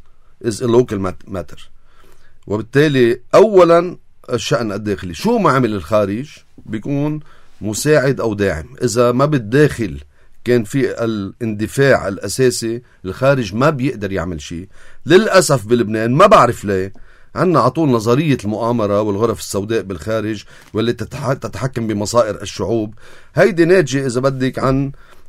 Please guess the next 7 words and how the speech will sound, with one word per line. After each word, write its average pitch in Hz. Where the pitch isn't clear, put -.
فشل 156
المنظومات 120
السياسية 110
وال-، 107
شبه 151
اليأس 120
الشعبي 95